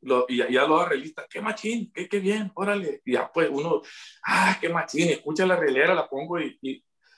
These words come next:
viajo el, el momento que la está grabando, los, los,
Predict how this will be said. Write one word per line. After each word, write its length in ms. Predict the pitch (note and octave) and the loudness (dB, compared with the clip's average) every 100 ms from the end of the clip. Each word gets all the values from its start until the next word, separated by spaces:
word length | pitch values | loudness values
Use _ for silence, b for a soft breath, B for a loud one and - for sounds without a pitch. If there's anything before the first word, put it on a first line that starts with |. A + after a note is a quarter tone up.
| b | b
viajo 640 | B2+ B2 - E3+ D#3 B2+ - | 2 4 4 2 2 2 -2
el, 180 | B2+ - | -4 -4
el 100 | B2+ | -8
momento 360 | B2+ A#2+ - D3+ | -8 -8 0 4
que 80 | |
la 80 | C3+ | 4
está 200 | C3 C3 | 2 0
grabando, 680 | C3+ A#2+ A2 B2+ C#3 C#3 C#3 | 2 2 2 2 0 -2 -6
los, 280 | C3+ B2+ - | -4 -8 -10
los, 200 | B2 A#2 | -10 -10